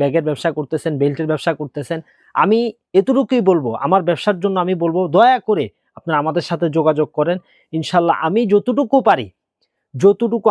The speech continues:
আমার দ্বারা সম্ভব, আমি আপনাদেরকে সহযোগিতা করব, এবং ইনশাল্লাহ, আপনাদের যে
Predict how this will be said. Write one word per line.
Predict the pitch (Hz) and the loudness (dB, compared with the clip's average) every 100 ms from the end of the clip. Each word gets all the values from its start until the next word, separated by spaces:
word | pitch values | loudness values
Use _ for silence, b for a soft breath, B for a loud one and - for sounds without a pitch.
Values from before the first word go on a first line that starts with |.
| 165 | 2
আমার | 214 185 | 0 2
দ্বারা | 208 202 - | 2 2 -2
সম্ভব, | 175 180 226 - | -2 -2 -4 -6
আমি | 151 165 | -4 -2
আপনাদেরকে | 151 156 165 160 - | -2 -2 -2 -2 0
সহযোগিতা | 147 147 180 185 185 | 0 0 -2 -2 0
করব, | 190 180 247 262 _ _ - | 0 0 -2 -4 _ _ -4
এবং | 151 156 139 _ _ - | -2 -2 -4 _ _ -10
ইনশাল্লাহ, | 160 - 170 165 | -8 0 2 2
আপনাদের | 151 175 165 185 | 0 -2 -2 -2
যে | 156 | -2